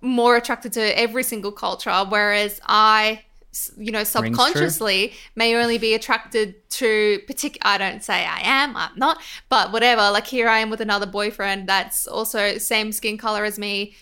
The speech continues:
Speaker 1: brunette, like, <laughs> looks like we probably could be related to some people.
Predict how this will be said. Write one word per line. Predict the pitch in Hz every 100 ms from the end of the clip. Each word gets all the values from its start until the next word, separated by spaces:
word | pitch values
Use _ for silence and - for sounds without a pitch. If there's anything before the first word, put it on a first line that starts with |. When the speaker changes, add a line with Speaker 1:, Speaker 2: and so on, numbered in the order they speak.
| _ -
Speaker 1:
brunette, | 202 214 214 190 190 - -
like, | - 190 180 196 - - - -
<laughs> | 294 254 - - 302
looks | 262 262 -
like | 247 233
we | 247
probably | 262 220 233
could | 240 202
be | 214
related | 208 208 208 202 202
to | 208
some | - 208 208
people. | 226 202 - 202 202